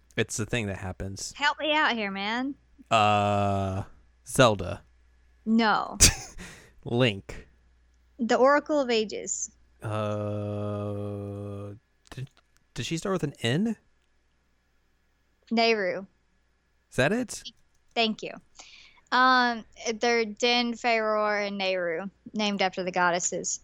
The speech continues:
Speaker 1: I got your
Speaker 2: Uh,
Speaker 1: back.
Speaker 2: Thank you. I appreciate that.
Speaker 1: <laughs>
Speaker 2: So, um, you get the whole, like, normal plot thing of, okay, Link sit,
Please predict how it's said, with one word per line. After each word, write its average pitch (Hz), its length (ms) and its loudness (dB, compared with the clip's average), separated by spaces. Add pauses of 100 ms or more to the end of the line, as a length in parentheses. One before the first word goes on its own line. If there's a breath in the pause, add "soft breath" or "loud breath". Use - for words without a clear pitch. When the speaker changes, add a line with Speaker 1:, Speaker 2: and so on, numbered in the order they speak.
Speaker 1:
I 214 80 4
got 214 180 8
your 214 100 6
Speaker 2:
Uh, 208 100 4
Speaker 1:
back. - 260 -8 (520)
Speaker 2:
Thank 226 240 0
you. 175 180 -6 (140)
I 285 100 2
appreciate 403 400 4
that. 190 280 2
Speaker 1:
<laughs> - 400 4
Speaker 2:
So, 285 520 4
um, 269 400 4
you 269 180 0
get 320 200 0
the 330 100 2
whole, 254 840 4
like, 208 240 -2 (100)
normal 220 460 2
plot 208 420 4 (100)
thing 196 320 -4
of, 190 360 -4 (600)
okay, 214 260 0
Link 220 280 -2
sit, 240 360 0